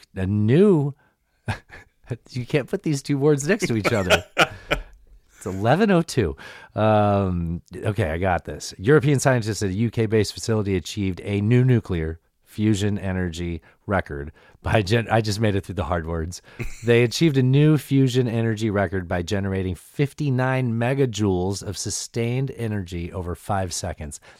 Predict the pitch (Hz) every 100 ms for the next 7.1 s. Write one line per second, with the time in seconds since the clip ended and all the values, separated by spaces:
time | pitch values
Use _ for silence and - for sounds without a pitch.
0 | _ 143 185 - 95 82 101 95 80 -
1 | 101 - 76 - 101 76 71 - 85 87
2 | _ _ _ _ _ - - 131 143 95
3 | 73 - - 123 131 - 247 180 - 113
4 | 127 127 - - 98 - 92 82 135 180
5 | 92 98 - - 76 110 139 95 92 92
6 | 92 87 101 98 110 113 131 170 190 143